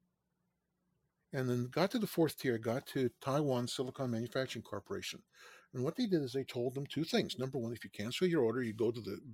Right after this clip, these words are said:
back of the line. And secondly, we've got all this work in front of you that's more attractive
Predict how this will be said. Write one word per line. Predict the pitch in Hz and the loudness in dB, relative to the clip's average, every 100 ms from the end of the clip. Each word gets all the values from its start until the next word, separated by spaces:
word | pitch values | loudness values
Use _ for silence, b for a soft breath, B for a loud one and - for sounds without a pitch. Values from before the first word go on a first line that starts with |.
| 104 | -6
back | 113 - | -6 -2
of | |
the | 160 | 0
line. | 143 98 143 _ _ _ B B B B - | 2 2 0 _ _ _ B B B B -6
And | 139 | 4
secondly, | 175 214 147 120 | 6 6 6 4
we've | 120 147 | 4 8
got | 160 147 | 8 10
all | - 175 214 | 12 10 10
this | 214 - | 6 6
work | 180 160 143 | 8 6 4
in | |
front | - 202 214 | 0 4 6
of | 135 | 6
you | 123 | 4
that's | 120 - | 2 2
more | 143 | 0
attractive | 117 - 190 180 - 110 | 2 4 4 4 2 -4